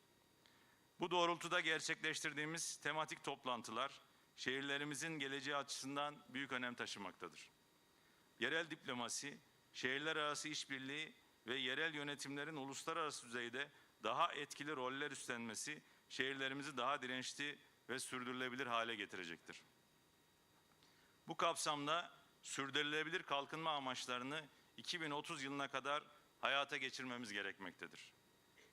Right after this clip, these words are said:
Bu görev sadece yerel yönetimlerin değil, aynı zamanda tüm toplumun birlikte çalışmasını gerektirmektedir. Şehirlerimiz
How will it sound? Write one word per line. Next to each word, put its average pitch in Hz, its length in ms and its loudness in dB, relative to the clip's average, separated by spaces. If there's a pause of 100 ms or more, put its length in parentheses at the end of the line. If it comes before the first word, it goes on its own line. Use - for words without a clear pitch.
Bu 160 120 0
görev 156 280 2
sadece 156 500 2
yerel 143 300 2
yönetimlerin 117 640 -2
değil, 143 280 -2 (300)
aynı 151 260 2
zamanda 131 640 0 (400)
tüm 175 280 -2
toplumun 139 680 -4
birlikte 131 400 -4
çalışmasını 127 640 -2
gerektirmektedir. 90 920 -6 (800)
Şehirlerimiz 165 840 0